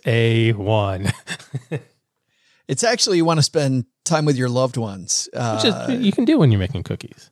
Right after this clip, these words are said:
Speaker 2: Absolutely. And when you're using a Franklin planner, 'cause you're carving out your time for what's important. It's not spending a lot of time on your life insurance, which is why they've made buying quality term life insurance, Haven Life, actually simple.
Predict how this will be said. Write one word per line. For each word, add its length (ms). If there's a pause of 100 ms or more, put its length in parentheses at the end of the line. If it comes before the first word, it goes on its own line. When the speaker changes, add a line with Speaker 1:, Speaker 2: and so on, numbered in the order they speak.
Speaker 2:
Absolutely. 760
And 320
when 100
you're 120
using 280
a 40
Franklin 280
planner, 400
'cause 140
you're 80
carving 400
out 100
your 100
time 200
for 100
what's 160
important. 500 (560)
It's 300
not 480
spending 320
a 60
lot 160
of 80
time 200
on 120
your 100
life 260
insurance, 560
which 240
is 380
why 580
they've 340
made 260
buying 320
quality 360
term 220
life 220
insurance, 340
Haven 240
Life, 240
actually 540
simple. 640